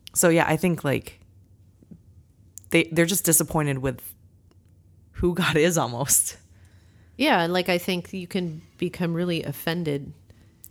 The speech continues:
Speaker 2: you know, with God or with the idea of God that's been presented to you because of things that you're seeing around you, um, or, or even how people are behaving in that.
Speaker 1: Yeah.
Speaker 2: I mean, I think offense is a really big part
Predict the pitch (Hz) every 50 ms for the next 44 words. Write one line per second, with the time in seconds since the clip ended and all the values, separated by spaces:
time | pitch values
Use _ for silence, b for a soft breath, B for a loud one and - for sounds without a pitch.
0 | B B B B - _ - - 180 175 156 156 156 156 156 156 147 - - 170
1 | 196 190 190 - - - 170 156 156 151 151 151 151 151 147 151 151 - - 175
2 | 156 147 143 147 147 147 175 175 175 170 160 - 156 151 151 - 151 143 147 143
3 | 143 139 135 - - 147 143 - - 156 143 143 139 135 151 - - 165 156 -
4 | - 170 160 160 151 151 151 151 - - 156 143 147 151 147 143 147 - - -
5 | - - 165 - 170 156 147 147 - 160 - - 147 139 - - - 160 156 147
6 | 143 139 139 139 139 143 147 156 165 170 180 190 202 214 214 208 - _ - -
7 | - - _ _ _ _ _ _ _ - - 175 170 170 165 151 147 143 - -
8 | - 175 165 151 151 151 143 - - 175 160 - 170 175 165 165 156 160 165 160
9 | 156 156 - - 202 165 - 147 143 143 143 151 151 151 160 156 156 165 190 180
10 | 202 226 233 226 - B B B B B B B B B - 185 180 180 175 170
11 | 170 165 160 160 165 175 170 160 165 170 202 170 - 165 - - - - 151 143
12 | 190 226 - - 180 156 151 156 151 151 160 156 151 151 147 151 - 160 156 147
13 | 147 - - - 143 135 156 - -